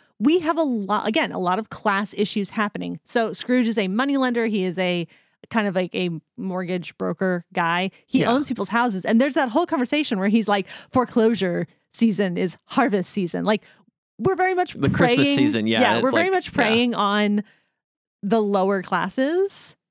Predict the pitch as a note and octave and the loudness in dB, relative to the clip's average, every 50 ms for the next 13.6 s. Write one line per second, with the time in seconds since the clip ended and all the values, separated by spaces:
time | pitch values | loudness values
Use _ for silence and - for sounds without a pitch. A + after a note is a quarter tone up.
0 | - - A3+ D#3 A#2 A2+ A#2+ C3+ G#2+ - - - - _ - - C#4+ B3 A#3+ A#3+ | -4 -2 0 0 0 0 0 0 -2 -4 -8 -14 -20 _ -4 -2 0 2 2 0
1 | - - B3 A#3+ A#3+ A#3+ A#3+ G#3+ - - C#4 - - - - A3 G3 A3 A3+ A3+ | 0 2 4 4 4 4 2 0 0 -2 -4 -4 -4 -6 -6 -2 0 2 2 4
2 | A#3 A3+ A3+ A3 A3 A3 G#3+ G3+ G3+ G#3 G3+ F3+ D#3+ F3 F3 G3+ F#3+ F#3 F#3+ F#3 | 2 2 2 2 2 0 0 -2 -2 -4 -6 -6 -8 -4 -2 0 2 2 2 2
3 | F#3 F#3 F#3 - - - - - - - _ _ _ _ _ _ _ _ - - | 2 0 0 -2 -6 -12 -14 -14 -14 -16 _ _ _ _ _ _ _ _ -8 -6
4 | - - - - - _ - B3 A3+ A3 G#3+ A3 - - G#3 F#3 F3+ F#3 F3+ F3 | -6 -6 -6 -8 -8 _ 0 2 2 2 2 0 0 -2 -4 -2 -2 -4 -4 -2
5 | G3+ G3 G3+ G3+ G#3 G#3 G#3 G3+ G3 G3 - - G3+ F#3+ F#3 F#3 F3 F#3 F3+ F#3 | 0 0 0 2 2 2 2 0 0 -2 -2 -2 0 0 0 -2 -2 -2 -6 -6
6 | F3+ - - G3+ F#3+ F#3 - F3+ F3+ F3 F3 F3 E3+ - - _ _ - - B3 | -6 -6 -4 -4 -4 -2 -4 -4 -4 -4 -4 -6 -8 -10 -16 _ _ -2 0 0
7 | A3+ G#3 A#3+ - G3+ - A3+ A#3+ D#4+ C#4 A3 F#3+ G3+ - F3+ G#3+ F#3 - - _ | 0 0 -2 -2 -2 -2 -2 -2 0 0 0 0 0 -2 -2 -4 -4 -4 -6 _
8 | G3+ B3 G#3+ A3 C#4 F4 F#4 F4+ D#4+ C4 - - C4 B3 G3+ E3+ G3 - - - | -2 -2 0 0 0 0 0 0 0 -2 0 0 -2 -2 0 -2 -4 -4 -6 -8
9 | - - F3+ - - G#3+ G#3 A3 - A3 G#3+ A3 A3+ A#3 A#3 A#3+ B3 A#3 - _ | -6 -8 -10 -6 -2 -2 -2 0 0 0 0 0 0 0 0 -2 -2 -4 -10 _
10 | _ _ _ - - A3 F#3 F3+ - - G3 F3+ - - - - - - - - | _ _ _ -4 -2 -2 -2 -2 -6 -6 -6 -8 -8 -8 -10 -12 -14 -14 -20 -20
11 | - _ _ _ _ _ _ - A2+ G2+ F2 - - _ B3+ C4+ B3+ B3+ B3+ - | -20 _ _ _ _ _ _ -4 -4 -4 -4 -6 -6 _ -2 0 2 0 0 0
12 | C#4 B3+ B3+ B3 A3 A3 A3 F#3+ - - _ - A3 A3 A3 A#3 B3 B3+ C4+ C4 | 0 2 2 2 2 2 0 0 -2 -12 _ 0 0 2 2 2 2 2 2 0
13 | A#3 G3 G3 G#3+ G3+ - F3 F3 D#3+ - F3+ E3+ | 0 0 0 0 0 0 -4 -4 -6 -8 -12 -14